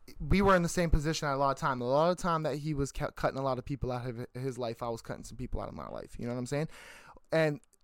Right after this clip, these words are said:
to touch back in also on the, like, the whole, like, artist thing. Like, I've, I've helped artists out. There's lots of times I've called artists to studios. I've paid for studio time. I've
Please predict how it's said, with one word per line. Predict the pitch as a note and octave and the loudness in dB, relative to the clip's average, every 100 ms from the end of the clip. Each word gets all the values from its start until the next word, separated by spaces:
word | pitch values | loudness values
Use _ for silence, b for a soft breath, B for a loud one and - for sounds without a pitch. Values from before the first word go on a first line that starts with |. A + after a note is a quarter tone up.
| - C3+ | -10 -4
to | D#3 | 2
touch | F#3 D#3+ | 2 4
back | E3+ D#3 - | 4 4 4
in | D#3 | 0
also | C3+ D3 - C#3 | 2 2 4 2
on | - C#3 C3 - b b b | 2 2 0 -6 b b b
the, | C3+ C#3+ | -2 0
like, | D3 C#3+ C3 - _ _ _ _ C#3 | 4 2 2 -6 _ _ _ _ 0
the | C#3+ | 2
whole, | C3 C#3+ - - - - | 6 6 4 -2 -16 -2
like, | D3 A#2+ - | 2 2 2
artist | B2 D3 D3 - - - | 4 4 4 0 -10 -6
thing. | D3+ D3+ | -4 0
Like, | C#3+ C3+ | 0 4
I've, | E3 - | 2 4
I've | E3+ E3+ | 4 4
helped | D3+ D3+ - | 4 2 2
artists | C#3+ D3 - D3 | 2 2 -4 -2
out. | C3 B2+ - b b b b | -2 -2 -6 b b b b
There's | D3 D3 | -6 -2
lots | D#3+ E3 | 0 -2
of | D3 | 0
times | D3+ C#3 | 0 2
I've | C#3+ - | 0 0
called | D3 C3 | -2 0
artists | A#2 B2+ - | -2 -4 -6
to | |
studios. | - - C3+ B2 B2+ B2 B2 - | -10 -4 -4 0 2 2 0 -4
I've | - A#2 A2+ - | -6 -4 -6 -2
paid | D3 B2 | -2 0
for | A#2+ | -8
studio | - - B2 A#2 A#2 A#2 | -10 -6 -4 -2 -2 -4
time. | - A#2 B2 | -6 -8 -8
I've | A#2 | -10